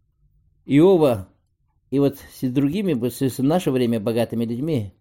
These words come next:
это то, что Иов никогда не забывал – от кого все это и кто ему дал. Как важно сегодня помнить об этом.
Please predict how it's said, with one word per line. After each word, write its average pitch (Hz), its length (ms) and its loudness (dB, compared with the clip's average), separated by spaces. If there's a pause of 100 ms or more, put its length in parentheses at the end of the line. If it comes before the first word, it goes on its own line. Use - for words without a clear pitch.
(580)
это 127 220 -4
то, 170 180 -2
что 113 380 -6 (1500)
Иов 143 300 2 (400)
никогда 143 460 0
не 127 120 0
забывал – 117 560 -4 (1120)
от 143 240 -2
кого 143 400 0
все 113 200 -6
это - 460 -8 (340)
и 156 120 2
кто 185 400 0
ему 113 340 -2
дал. 101 440 -6 (400)
Как - 220 -6
важно 165 400 -4
сегодня 131 320 -2
помнить 104 480 -4
об 95 180 -10
этом. 87 320 -10